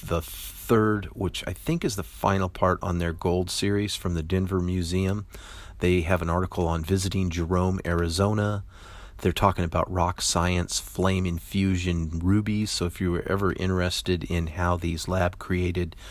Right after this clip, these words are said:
um, rubies were designed, there's a great article in there. And, um, there's a nice article here on tools of the trade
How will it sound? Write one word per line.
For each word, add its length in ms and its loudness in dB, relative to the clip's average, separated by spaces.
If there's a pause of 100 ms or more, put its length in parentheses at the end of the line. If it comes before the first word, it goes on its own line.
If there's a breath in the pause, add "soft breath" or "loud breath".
(320 loud breath)
um, 260 0
rubies 460 2
were 480 0
designed, 560 2
there's 140 -2
a 40 -2
great 300 0
article 400 -2
in 140 0
there. 300 0 (520 loud breath)
And, 400 0
um, 380 0 (340)
there's 240 2
a 60 2
nice 300 2
article 340 0
here 260 2
on 220 0
tools 400 2
of 80 -6
the 80 2
trade 560 0